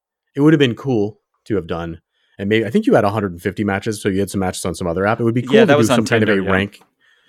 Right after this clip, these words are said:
Speaker 1: It'd be some cool to do some kind of a ranked ordering <clears throat> of attractiveness or something for
Speaker 2: Yeah.
Speaker 1: them. So that way we could get an idea of whether the people that block you, 'cause now that they're blocked, like, you're gone, right? You can't even see them anymore, I
Speaker 2: Yes.
Speaker 1: assume. So it'd be cool to know,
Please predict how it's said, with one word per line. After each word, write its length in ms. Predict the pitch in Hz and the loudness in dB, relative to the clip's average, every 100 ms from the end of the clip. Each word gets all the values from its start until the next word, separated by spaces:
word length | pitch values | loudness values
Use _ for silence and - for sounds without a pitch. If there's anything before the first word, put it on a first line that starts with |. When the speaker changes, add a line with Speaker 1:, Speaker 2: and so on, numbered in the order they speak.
| _ | _
Speaker 1:
It'd 100 | 139 | -2
be 60 | |
some 180 | 147 220 | 0 0
cool 160 | - 220 | 2 2
to 60 | |
do 100 | 156 | 2
some 140 | 127 120 | 0 -2
kind 120 | 113 | -2
of 80 | 98 | 0
a 80 | 87 | -2
ranked 460 | 82 82 92 - - | -2 -2 -4 -8 -14
ordering 460 | 101 98 110 120 123 _ _ | -8 -4 -2 -4 -8 _ _
<clears throat> 200 | - 139 | -8 -6
of 120 | 110 | -6
attractiveness 680 | 104 - 98 95 139 156 170 | -6 -4 -4 -2 -4 -4 -6
or 60 | 113 | -10
something 460 | - 127 131 156 170 | -8 -8 -6 -8 -8
for 220 | 160 151 | -2 -2
Speaker 2:
Yeah. 100 | 170 | 0
Speaker 1:
them. 240 | 95 95 - - _ | -4 -8 -14 -20 _
So 120 | - | -2
that 120 | 127 | 0
way 100 | 123 | 2
we 140 | 120 117 | 2 -2
could 80 | 107 | -2
get 100 | 101 | -2
an 80 | |
idea 360 | 98 90 95 98 | -2 -4 -4 -4
of 400 | 87 90 85 87 _ _ _ _ _ _ | -4 -6 -8 -12 _ _ _ _ _ _
whether 360 | 92 98 95 92 | -2 0 0 -2
the 160 | 92 90 | -4 -6
people 220 | 101 90 | -6 -8
that 100 | 78 | -6
block 320 | 104 110 - | -2 -2 -2
you, 140 | 95 80 | -6 -6
'cause 160 | 107 113 | -4 -2
now 140 | 101 | -2
that 140 | 95 | -2
they're 100 | 90 | -4
blocked, 340 | 85 92 85 - | -2 0 -2 -4
like, 140 | 73 | -10
you're 80 | 85 | -8
gone, 300 | 76 85 67 | -6 -6 -6
right? 120 | 65 71 | -12 -12
You 100 | 82 | -10
can't 240 | 85 73 - | -8 -10 -12
even 220 | 78 76 | -14 -12
see 200 | - 95 | -8 -6
them 140 | 73 | -6
anymore, 340 | 67 69 71 71 | -10 -14 -16 -6
I 40 | |
Speaker 2:
Yes. 200 | 92 104 - - | -4 -4 -6 -12
Speaker 1:
assume. 60 | _ _ _ _ | _ _ _ _
So 140 | - | -4
it'd 60 | 98 | -2
be 80 | 110 | -2
cool 180 | 175 131 | 0 0
to 80 | |
know, 320 | 113 104 98 | 0 0 -2